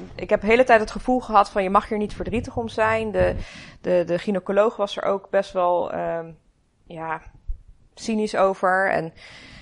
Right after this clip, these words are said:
ja, die zei van, "Oh, eh, je gaat nog op vakantie. Oh, leuk, waar ga je heen?" En dat soort dingen. En, en niet echt over die miskraam praten. En toen dacht ik, "Nou ja, weet je, het gebeurt ook heel veel." Eh,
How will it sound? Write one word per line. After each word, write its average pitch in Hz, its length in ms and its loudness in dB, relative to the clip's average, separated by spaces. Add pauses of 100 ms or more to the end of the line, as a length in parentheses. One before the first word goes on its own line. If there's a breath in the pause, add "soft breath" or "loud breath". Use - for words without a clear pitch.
(520 loud breath)
ja, 165 380 8
die 180 160 -2
zei 175 220 2
van, 190 100 -2
"Oh, 427 300 6
eh, 403 60 2
je 359 60 0
gaat 392 160 4
nog 359 100 -8
op 349 80 -4
vakantie. - 480 0
Oh, 415 60 6
leuk, 427 200 6
waar 330 100 0
ga 320 100 4
je 285 120 4
heen?" 370 360 0
En 254 100 0
dat 254 140 2
soort 240 200 -4
dingen. 240 400 2
En, 202 360 0
en 185 300 0
niet 226 180 0
echt - 200 2
over 196 160 0
die 190 100 -4
miskraam 226 460 -2
praten. 214 460 2
En 202 140 0
toen 196 120 -6
dacht 185 160 -6
ik, - 80 -16
"Nou 180 140 -8
ja, 175 160 -4
weet 208 220 -10
je, 226 80 -6
het 208 160 -6
gebeurt 226 340 -2
ook 214 80 -4
heel 226 180 0
veel." 220 500 -2
Eh, 208 60 -6